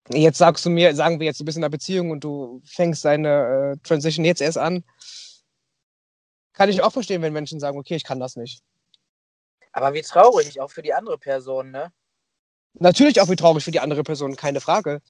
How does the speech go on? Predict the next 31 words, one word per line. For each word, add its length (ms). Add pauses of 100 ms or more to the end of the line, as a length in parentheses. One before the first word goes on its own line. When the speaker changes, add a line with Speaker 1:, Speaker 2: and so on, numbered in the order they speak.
(160)
Speaker 2:
Und 180
Speaker 1:
Dass, 240
Speaker 2:
auch, 100
auch 40
Speaker 1:
wenn 120
Speaker 2:
was 100
Speaker 1:
jemand 220
Speaker 2:
danach 40
Speaker 1:
sich 120
in 60
dich 100
Speaker 2:
passiert, 160
Speaker 1:
verliebt 220
Speaker 2:
ne? 80
Speaker 1:
hat, 100
so 180
wie 80
du 100
bist, 380 (460)
ähm, 380
oder 240
so 260
wie 300 (240)
der, 280
der 120
du 120
bist, 220
mit 100
all 240
deinen, 400
ähm, 260